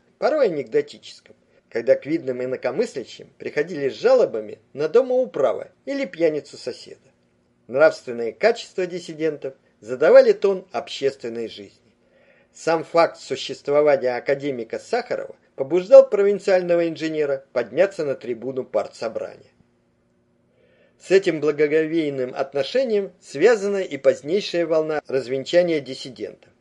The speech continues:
особенно в эмиграции, где борцы естественным образом утратили романтический ореол героев. Часто это несправедливо. Грехи бывших кумиров имеют мало отношения к явлениям, которые они представляют.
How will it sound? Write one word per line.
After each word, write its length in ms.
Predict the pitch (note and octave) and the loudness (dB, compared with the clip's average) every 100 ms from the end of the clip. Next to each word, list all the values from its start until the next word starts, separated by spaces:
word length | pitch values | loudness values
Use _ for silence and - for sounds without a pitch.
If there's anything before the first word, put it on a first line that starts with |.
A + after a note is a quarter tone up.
| _ _ | _ _
особенно 560 | - C#3 C4 G#3+ F#3 D#3+ | -6 4 4 4 2 2
в 100 | D3+ | 0
эмиграции, 640 | D3 C3 G#2 - - - _ | -4 -6 -8 -10 -20 -20 _
где 240 | A2 C3 | -8 -4
борцы 360 | D3+ D#3 - B3+ | 4 2 2 -6
естественным 760 | B3 G#3 - F#3 - E3+ E3+ E3+ | -8 -10 -2 -2 -2 -6 -6 -4
образом 520 | E3 D#3+ D3 C3 C3+ - _ _ | -2 0 0 -2 -8 -12 _ _
утратили 560 | C3+ - A3 C4+ A3 E3 | -8 0 6 6 6 2
романтический 880 | C#3 C3+ C3 B2+ F#3 - - D#3 B2+ | 4 4 0 -6 -12 -14 -6 0 0
ореол 320 | A#2 A#2+ A#2+ | 0 -6 -8
героев. 460 | G#2+ G#2+ G#2+ A2 _ _ _ _ _ _ _ _ _ | -10 -10 -10 -16 _ _ _ _ _ _ _ _ _
Часто 400 | - B3 C4+ - | 6 8 8 6
это 160 | B3 B3 | -2 -4
несправедливо. 880 | B3 - A3+ A#3 A3 C3 A#2+ G#2+ G#2+ _ _ _ _ | -8 -8 -2 -2 -2 -6 -8 -8 -12 _ _ _ _
Грехи 440 | B2 C3 C#3 D3+ C#3 | -8 -6 -6 -8 -6
бывших 520 | C#3 C3+ - C3+ - | -4 -4 -4 -8 -6
кумиров 460 | C3+ D#3 A3+ F#3+ - _ _ _ | -10 -2 -2 -2 -6 _ _ _
имеют 380 | D3 F3 D3+ - | -6 -2 -2 -4
мало 360 | D#3 C4 B3+ A3+ | 0 2 4 2
отношения 560 | A3 F#3 - F3+ C#3 | 0 -6 -4 -4 -4
к 140 | - A#2+ | -8 -12
явлениям, 520 | A#2+ F3+ A#3 C#3 - _ _ _ - | -10 -8 -6 -6 -10 _ _ _ -6
которые 440 | D#3 C#4+ C4 G#3 | -4 0 4 6
они 200 | D3 D#3+ | 4 -2
представляют. 800 | D#3+ B2+ - - A2+ G#2 - | -8 -12 -12 -6 -4 -4 -10